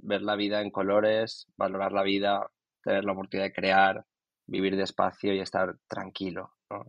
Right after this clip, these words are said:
Estar en paz. Y la segunda es la importancia de, de disociar, que tú como persona no eres lo que sucede en tu proyecto, eres mucho más y el proyecto es una oportunidad. Muchas gracias, Diego.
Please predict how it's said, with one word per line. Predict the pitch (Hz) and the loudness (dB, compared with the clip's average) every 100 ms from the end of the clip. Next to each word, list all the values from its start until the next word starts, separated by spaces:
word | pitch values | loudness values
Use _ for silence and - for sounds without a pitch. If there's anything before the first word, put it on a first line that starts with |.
| 120 | -14
Estar | - 104 | -8 -6
en | 95 90 | -6 0
paz. | 92 107 _ _ - - - - - _ _ _ - | 0 0 _ _ -20 -20 -20 -20 -20 _ _ _ 0
Y | 107 101 98 | 4 6 4
la | 95 101 | 4 4
segunda | 95 104 98 104 104 104 | 4 0 2 4 6 6
es | 101 | 4
la | 107 | 2
importancia | 107 101 98 98 98 107 104 | 2 4 4 2 2 2 4
de, | 101 98 - | 2 -2 -6
de | 92 90 - _ 101 92 | -8 -8 -12 _ -4 -2
disociar, | 90 87 90 - 107 107 117 - | 0 -2 -4 4 8 10 8 4
que | - - - _ _ _ _ | -6 -8 -12 _ _ _ _
tú | 123 | 2
como | 110 117 101 | 8 8 8
persona | 101 - 110 123 | 4 4 4 4
no | 107 104 | 2 2
eres | 101 92 | 0 -2
lo | 101 92 | -6 -6
que | 92 - - | -8 -10 -10
sucede | - 104 101 | -10 -2 0
en | 98 | 0
tu | 95 | -2
proyecto, | 95 95 98 101 - 107 - _ _ _ _ _ | -2 0 0 -2 -4 -4 -6 _ _ _ _ _
eres | 110 104 98 | 0 0 2
mucho | 110 - 98 | -2 0 2
más | 95 120 | 2 2
y | 113 | 0
el | 95 | -4
proyecto | 92 92 92 | -6 -6 -6
es | - | -2
una | 104 | 0
oportunidad. | 92 92 - 90 87 98 _ _ _ _ _ _ _ _ _ _ _ _ _ _ _ _ _ | 0 -2 -4 -6 -6 -10 _ _ _ _ _ _ _ _ _ _ _ _ _ _ _ _ _
Muchas | 101 107 | -2 0
gracias, | 101 95 - 90 | 2 2 2 -2
Diego. | 95 95 95 | -2 -2 -6